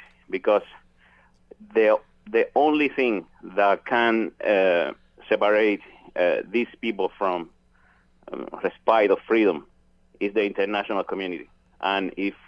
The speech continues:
free countries, if the leaders of the free world take the side of the victimizers, there is no way that there is going to be freedom in Cuba, because this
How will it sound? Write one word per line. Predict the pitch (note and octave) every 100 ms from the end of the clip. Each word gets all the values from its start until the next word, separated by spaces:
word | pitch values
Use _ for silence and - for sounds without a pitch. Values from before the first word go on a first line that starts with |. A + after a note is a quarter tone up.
| -
free | C3+ D3 -
countries, | C3+ A2+ F2+ F2+ -
if | - F2+
the | F#2+
leaders | G2+ B2+ C#3+ B2
of | A#2+
the | G#2 -
free | C3 B2
world | G#2+ A2 E2+ - _ _ _ _ _ -
take | A#2+ A#2
the | A#2+ -
side | A2+ G2 F2+
of | -
the | F#2+ F2
victimizers, | D2 G#2+ B2 C3 A#2 G#2+ F2 E2+ - _ _ _ _ _
there | - G2+ B2 A#2+
is | A#2+
no | A2 G2+
way | G2+ F#2+ E2 _ -
that | F2+ F2+
there | F#2+
is | F#2
going | F2+
to | F2
be | F2+
freedom | - F#2+ E2
in | D#2+
Cuba, | - F2 D2+ _ _ _ _
because | E2 E2+ E2+
this | G#2+